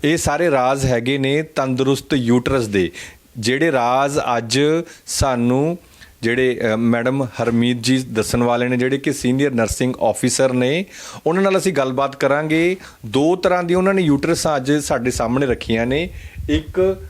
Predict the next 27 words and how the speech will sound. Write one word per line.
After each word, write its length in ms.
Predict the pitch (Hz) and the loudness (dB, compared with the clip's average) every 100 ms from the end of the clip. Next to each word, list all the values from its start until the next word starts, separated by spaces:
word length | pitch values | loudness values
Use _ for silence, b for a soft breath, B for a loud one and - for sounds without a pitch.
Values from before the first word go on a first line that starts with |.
| - - | -16 -4
ਬਿਲਕੁਲ 400 | 147 175 196 190 | -2 0 0 0
ਤੰਦਰੁਸਤ 720 | 185 135 127 139 160 - 196 | 0 -4 0 0 0 0 -2
ਔਰ 320 | 185 156 156 | 0 0 0
ਦੂਸਰੀ 680 | 127 123 143 - 160 170 185 B B B | 2 2 2 2 2 2 -2 B B B
ਇਨਫੈਕਟਡ 560 | 147 143 147 127 - 107 | -2 0 0 -2 -2 -2
ਆ, 60 | 92 | 0
ਜਿਹੜੀ 340 | 98 104 95 113 | 0 0 0 -2
ਅਸੀਂ 160 | 139 | -2
ਕਹਿ 140 | 120 135 | 0 0
ਲਈਏ 120 | 151 | 0
ਕਿ 120 | 156 | 0
ਬਿਮਾਰ 400 | 139 123 104 90 | -2 0 0 -2
ਹੈ। 120 | 82 B B B | -4 B B B
ਮੈਮ, 120 | 147 151 | -4 0
ਬਹੁਤ 180 | 151 | -2
ਬਹੁਤ 160 | 151 170 | 0 -2
ਸਵਾਗਤ 360 | 156 139 147 165 | -2 -2 -2 0
ਹੈ 180 | 160 | 0
ਹਕੀਕਤ 240 | 131 139 135 | -2 -4 -4
ਟੀ 120 | 131 | -2
ਵੀ 80 | 131 | 0
ਪੰਜਾਬੀ 400 | 120 104 101 113 | 0 0 0 -2
ਤੇ 120 | 117 | -2
ਇੱਕ 140 | 107 | -2
ਵਾਰ 100 | 104 | -2
ਫਿਰ 220 | 95 104 82 | 0 -2 -4
ਜੀ। 140 | - | -10